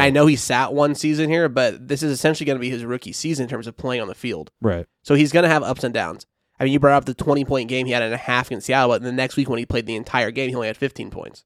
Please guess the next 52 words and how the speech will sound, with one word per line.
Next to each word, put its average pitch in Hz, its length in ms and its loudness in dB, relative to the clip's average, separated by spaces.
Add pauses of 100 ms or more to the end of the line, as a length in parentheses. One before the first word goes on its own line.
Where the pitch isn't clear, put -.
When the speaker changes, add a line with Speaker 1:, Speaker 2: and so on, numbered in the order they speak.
(120)
Speaker 1:
Yeah. 90 360 -8 (340)
Speaker 2:
And 104 320 -4 (100)
with 123 200 0
a 104 60 -4
pick. 120 260 -2
And 120 100 -8
so 120 220 0 (260)
he 139 140 2
wasn't 143 300 6
as 131 100 0
effective. 123 480 0
It's 123 120 -2
just, - 320 0 (540)
you're 143 200 4
gonna 147 200 4
have 160 160 2
those 139 140 0
ups 139 180 -2
and 135 80 -4
downs, 127 340 0
and 113 220 -4
you, 104 160 -10
you 80 140 -10
know, 127 80 -2
you're 120 100 -4
playing 156 240 0
with 139 120 0
fire, 143 360 2
but 131 420 0
Speaker 1:
Right. 95 200 -8 (880)
Speaker 2:
I 131 80 -6
mean, 123 100 -4
it 123 180 -6
could, 135 380 2 (180)
it 131 120 -6
could 156 180 4
win 143 160 6
you 127 380 4
your 127 100 -2
league 127 200 0
if 117 80 -6
he 123 120 -4
really 120 180 -2
starts 110 200 -4
to 120 80 -12
pop. 95 260 -4 (220)
Speaker 1:
Yeah. 80 240 -14 (640)
It's - 100 -6
a 156 60 -2
big 147 180 4
risk, 101 300 -2
though. 92 240 -6